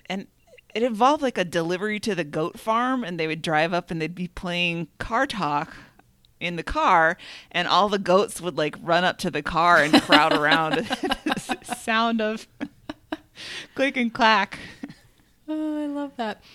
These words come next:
Speaker 2: Um, we got a throw your phone from listener Sam, who says, listening to Wednesday's show and hugging my phone while listening to the email about the dog who runs from T B T L. So it turns out others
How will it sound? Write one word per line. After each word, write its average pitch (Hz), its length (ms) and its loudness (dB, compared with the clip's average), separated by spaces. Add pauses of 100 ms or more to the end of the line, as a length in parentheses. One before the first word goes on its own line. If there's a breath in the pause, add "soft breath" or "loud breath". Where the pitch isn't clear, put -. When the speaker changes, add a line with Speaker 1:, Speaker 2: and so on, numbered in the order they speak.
(320 loud breath)
Speaker 2:
Um, 226 320 2 (300)
we 233 100 2
got 262 260 6 (120)
a 214 480 2
throw 254 160 -2
your 285 100 0
phone 165 260 -4
from 175 160 -6
listener 170 280 -6
Sam, 147 340 -8
who 175 100 -6
says, 165 400 0 (560 soft breath)
listening 294 320 0
to 233 100 -4
Wednesday's 185 420 -2
show 175 280 0
and 165 140 -2
hugging 254 280 -2
my 185 140 0
phone 247 420 -2
while 165 140 -2
listening 208 340 -4
to - 100 -8
the 190 160 -6
email 190 260 -2
about 156 180 -4
the 156 80 -10
dog 170 280 -2
who 190 140 0
runs 196 380 2
from 220 200 0
T 214 140 -4
B 214 120 -6
T 220 200 -6
L. 143 360 -4
So - 160 -2
it 214 100 -4
turns 247 260 -2
out 233 160 2
others 220 400 -4